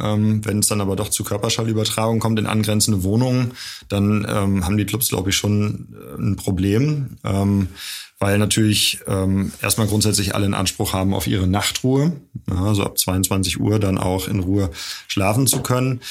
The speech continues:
Ähm, etwas anderes sind die Besucher. Die werden auch zu den Betriebsgeräuschen gezählt, die dann an der Tür stehen. Im Eiken war das ja, ähm, auch,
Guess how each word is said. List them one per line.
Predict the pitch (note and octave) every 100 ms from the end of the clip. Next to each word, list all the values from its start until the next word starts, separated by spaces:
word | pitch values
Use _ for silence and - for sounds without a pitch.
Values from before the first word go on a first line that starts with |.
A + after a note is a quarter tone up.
| - - -
Ähm, | C3+ A2 A2 A2 A2+ -
etwas | A#2+ B2 A2
anderes | B2 A#2+ A2+
sind | A#2 G#2+
die | G#2+ G2+ G2+ G2
Besucher. | G2+ G2 F2+ C3 C#3 D3 D#3 D3+ -
Die | G#2
werden | G2 G2+
auch | G2+ A2+
zu | C3
den | A#2+ A#2+ A2+
Betriebsgeräuschen | A#2 - B2+ C3 - - - C3 A#2+ A2 A#2+ B2+ C3+ A#2+
gezählt, | A2+ - A#2 A#2+ B2 - -
die | G#2+
dann | G2+
an | A2
der | G2 F#2+
Tür | A#2+ C#3+
stehen. | - C3+ C3 C3+ B2+ -
Im | G#2 G#2
Eiken | G2+ A#2 C#3+
war | A2+
das | A2+ A2
ja, | A#2 A2 A2 A2 -
ähm, | G#2+ G#2+ G#2+
auch, | G#2+ B2+